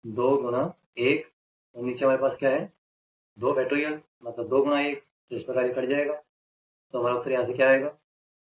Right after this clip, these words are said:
साठ। कुल मिलाकर साठ तरीके से हम इनको व्यवस्थित कर सकते हैं, जबकि स्वर अपने अपने स्थान पर ही रहेंगे। इस प्रकार यहाँ पर इस तरीके से कुल मिलाकर साठ शब्द बनेंगे और इन साठ शब्दों में एक शब्द हमारे पास ये भी है,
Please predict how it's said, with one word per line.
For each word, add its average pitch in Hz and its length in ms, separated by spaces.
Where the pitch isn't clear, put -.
साठ। 104 380
कुल 131 140
मिलाकर 127 480
साठ 139 320
तरीके 127 360
से 123 160
हम 151 200
इनको 151 240
व्यवस्थित 143 400
कर 143 80
सकते - 280
हैं, 95 180
जबकि 120 300
स्वर 131 300
अपने 135 220
अपने 139 180
स्थान 120 260
पर 120 100
ही 147 140
रहेंगे। 107 400
इस 120 120
प्रकार 127 320
यहाँ 117 180
पर - 340
इस 135 160
तरीके 127 300
से 139 220
कुल 139 220
मिलाकर 123 320
साठ 139 280
शब्द 139 200
बनेंगे 143 320
और 127 220
इन 156 120
साठ 143 260
शब्दों 120 300
में 123 120
एक 143 300
शब्द 127 200
हमारे 117 220
पास 143 260
ये 135 120
भी 123 160
है, 104 160